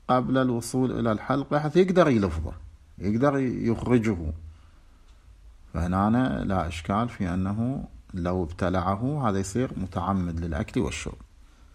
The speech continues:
أما إذا تذكر بعد الوصول إلى الموضع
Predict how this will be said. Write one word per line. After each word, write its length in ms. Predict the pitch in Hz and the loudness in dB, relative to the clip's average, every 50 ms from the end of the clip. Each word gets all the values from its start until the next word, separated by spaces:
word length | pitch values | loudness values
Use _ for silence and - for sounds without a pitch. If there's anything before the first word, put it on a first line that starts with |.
| - - - - - - - - - - - - - - - | -20 -20 -20 -20 -20 -20 -20 -20 -20 -20 -20 -18 -2 4 6
أما 400 | 160 185 185 185 175 170 147 139 | 6 8 8 8 8 8 8 8
إذا 220 | 135 139 127 120 | 8 8 8 8
تذكر 920 | 120 - 131 123 120 139 156 - - - 175 170 165 170 170 175 185 190 190 - - - - - - - _ _ - - - - - - - - - - - - - | 8 6 4 6 6 6 4 4 2 4 4 6 6 6 4 4 4 2 0 -2 -8 -20 -20 -20 -20 -20 _ _ -20 -20 -20 -20 -20 -20 -20 -20 -20 -20 -18 -4 2
بعد 300 | 107 107 95 98 104 110 | 4 4 4 4 4 4
الوصول 680 | 113 110 110 110 104 - - 143 147 147 135 110 95 | 4 4 2 0 -2 -2 0 2 2 4 4 4 4
إلى 320 | 85 - - 104 101 101 101 | 2 0 0 2 4 6 6
الموضع 640 | 101 101 104 110 120 139 147 147 143 156 160 160 | 6 8 8 8 8 8 6 4 4 4 4 4